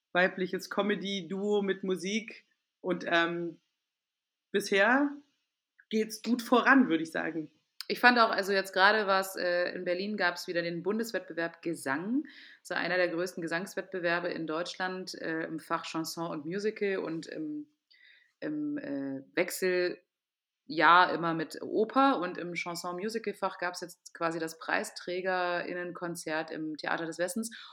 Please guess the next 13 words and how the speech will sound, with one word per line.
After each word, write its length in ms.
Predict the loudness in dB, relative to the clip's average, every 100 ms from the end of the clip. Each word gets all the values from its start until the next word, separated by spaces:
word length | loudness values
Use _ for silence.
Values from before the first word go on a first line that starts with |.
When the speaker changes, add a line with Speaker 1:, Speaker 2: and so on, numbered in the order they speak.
| -20 _ 2
Speaker 2:
Und 320 | 4 4 4
da 80 | 0
hat 180 | 4
eine 220 | 2 2 -2
Preisträgerin 1400 | -2 -2 -2 -4 -4 -6 -10 -14 -4 -2 0 0 0 0
einen 240 | -2 -2
Song 240 | 0 0 0
von 160 | -2
uns 180 | -4 -6
performt. 640 | -10 -10 -6 -4 -4 -8 -14 _ -20 -2
Speaker 1:
Echt? 260 | 0 2 0
Speaker 2:
Und, 400 | -2 -2 -6 -10 -2
ja. 260 | 2 2